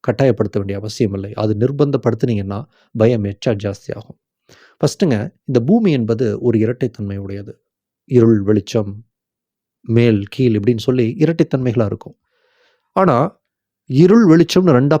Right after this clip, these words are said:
பிரிஞ்சாலும் கூட, வெளிச்சத்தில் ஒரு இருள் இருக்கும், ஒரு இருளில் ஒரு வெளிச்சம் இருக்கும். அது மாதிரி இந்த பயம் அப்படிங்கிற ஒரு விஷயத்தை வந்து அதற்குள்ளும் மெய், பொய் அப்படிங்கிறதும் கலந்திருக்கும். அப்போ நீங்க பயப்படுறீங்கன்னு சொன்னா, அதுல ஒரு உண்மையும் இருக்கலாம்,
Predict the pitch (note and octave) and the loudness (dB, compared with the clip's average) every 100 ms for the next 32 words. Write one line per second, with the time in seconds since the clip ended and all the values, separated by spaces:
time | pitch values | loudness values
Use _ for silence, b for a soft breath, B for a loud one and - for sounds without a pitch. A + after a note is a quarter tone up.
0 | - C3+ C#3 B2 A2 D3+ C3 G#2 D3+ B2+ | 2 2 4 2 2 2 2 0 -4 0
1 | B2+ G#3 G#3 G3+ G3 E3+ D3 C#3 D3 D3 | 4 4 2 2 4 6 6 6 6 4
2 | C3+ G#3+ G3+ A#2+ A2+ - - F3 G#3 E3+ | 4 2 2 2 2 0 2 4 6 6
3 | A#2 G#2+ G#2 G#2+ A2 G2+ G2+ B2+ G#2+ G#2+ | 4 4 0 -2 -6 -8 -8 -8 -4 -2
4 | A#2 D3 A2 G#2+ _ A#2+ G#2 G#2 A2+ E3 | -2 -2 -4 -6 _ -8 -6 -2 2 2
5 | F#3+ C#3+ A2+ A#2 A2 G#2 G2+ G2+ - G#2+ | 2 -2 -2 -2 -2 -2 -2 -6 -8 -6
6 | A2 G2+ A2+ G#2 A#2 _ _ _ _ _ | -4 -4 -4 -4 -6 _ _ _ _ _
7 | - A#2 A#2+ - D3 D3+ C#3+ G#2+ - A2+ | -4 0 0 2 4 4 4 0 -8 -8
8 | G2+ A2+ D3 D3 C3 C#3+ - - G2+ G#2+ | -2 2 0 0 0 0 0 -6 -4 -4
9 | G2+ A#2+ D3 G#2+ G2 G#2 A2+ - - _ | -4 -8 -12 -10 -10 -10 -14 -18 -20 _
10 | _ _ _ _ - - B2+ G3 - _ | _ _ _ _ -4 0 2 0 -4 _
11 | A#2 G#2+ G2 A2 D#3+ D#3 D#3 D3 C#3 A#2+ | -2 0 2 2 2 2 2 2 0 -4
12 | G2+ G2+ C3 - _ _ _ _ - G#2+ | -4 -6 -8 -12 _ _ _ _ -10 -6
13 | G#2 G2+ G2+ G2+ C#3+ D3+ D3+ D#3+ A2+ G2+ | -4 -4 -4 -2 0 2 4 4 2 -2
14 | G2+ G2+ A2 | -6 -6 -8